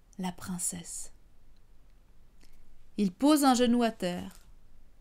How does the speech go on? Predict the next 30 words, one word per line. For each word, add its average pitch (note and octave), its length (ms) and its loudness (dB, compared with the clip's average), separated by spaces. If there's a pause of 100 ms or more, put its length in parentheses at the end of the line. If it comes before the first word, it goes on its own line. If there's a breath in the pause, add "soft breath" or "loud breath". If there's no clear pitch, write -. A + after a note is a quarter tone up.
(720)
Il G3 120 0
sort C#4+ 300 4
un A3 100 4
objet G3+ 240 2
de B3 60 -6
sa G3+ 160 -2
poche. - 520 -6 (760)
C'est G3+ 560 -2
une G3 180 4
petite A#3 480 -6
bougie F#3 540 -2 (240)
qu'il G3+ 200 0
pose B3 380 0
par F#3+ 260 -6
terre. F#3 440 -8 (1000)
Et G3+ 120 6
il F#3+ 120 6
l'allume. F3+ 400 0 (1300 loud breath)
Au A#3+ 180 4
début, A#3+ 400 6
il C4 80 8
y A#3+ 60 6
a A3 40 6
cette - 320 0
toute D4 200 -2
petite B3+ 400 0
flamme B3+ 420 2
tremblotante. A#3+ 800 2
Elle G3+ 100 2
fait G#3+ 420 0